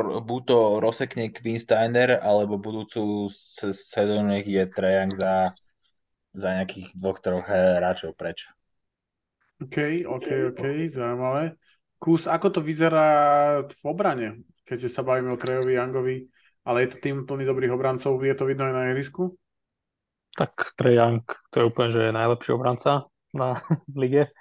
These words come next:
Speaker 3: aktuálne, ale nie, akože tak, ako som chválil proste Knicks a Heat, ktorí mali fakt, že skvelé obrany, tak Atlanta je presný opak.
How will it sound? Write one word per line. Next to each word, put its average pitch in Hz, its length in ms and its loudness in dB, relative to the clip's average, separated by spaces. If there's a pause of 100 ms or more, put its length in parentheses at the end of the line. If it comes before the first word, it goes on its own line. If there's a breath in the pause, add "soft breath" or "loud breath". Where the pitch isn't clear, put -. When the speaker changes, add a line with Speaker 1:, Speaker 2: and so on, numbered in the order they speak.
(360 soft breath)
Speaker 3:
aktuálne, 143 720 -2
ale 156 240 2
nie, 175 160 -2
akože 147 320 -4
tak, 143 240 -2
ako - 160 -6
som 135 140 -4
chválil 131 340 2
proste 120 320 -4
Knicks 123 400 -8
a 117 560 0
Heat, 120 240 -4 (160)
ktorí 127 200 -6
mali 120 280 -2
fakt, 123 160 -4
že 120 140 -6
skvelé 127 340 -2
obrany, 127 400 -4
tak - 400 -6 (880)
Atlanta 131 320 2
je 123 120 2
presný 127 280 2
opak. 123 320 0